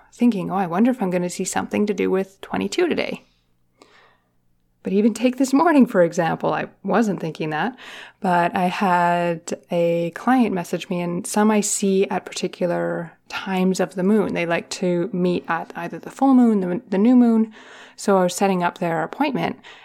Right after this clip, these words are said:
and I headed to, I have all the new moons and full moons in my, um, Google Calendar, so they pop up for me. <laughs> But regardless, I went and just checked the moon phases,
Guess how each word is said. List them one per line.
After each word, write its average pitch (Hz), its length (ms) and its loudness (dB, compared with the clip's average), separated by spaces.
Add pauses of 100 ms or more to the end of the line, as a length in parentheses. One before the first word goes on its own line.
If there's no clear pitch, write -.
and 180 240 -2
I 170 340 -2
headed 175 520 -2
to, 165 340 -2
I - 60 -6
have 180 180 -2
all 170 140 0
the - 260 -6 (240)
new 170 160 -2
moons 165 300 -2
and 165 120 -6
full 165 200 -2
moons 160 320 -6
in 165 140 -4
my, 160 340 -4
um, - 500 -6 (800)
Google 190 220 2
Calendar, 196 480 0
so 180 160 -10
they 160 120 -10
pop 170 240 -8
up - 160 -4
for 196 100 -6
me. 196 300 -4
<laughs> - 40 -20 (320)
But 202 380 -2 (420)
regardless, 190 680 0 (500)
I 196 120 0
went 190 180 0
and 196 80 0
just 190 240 -2
checked - 220 -6
the 180 80 -4
moon 247 260 6
phases, 170 720 -2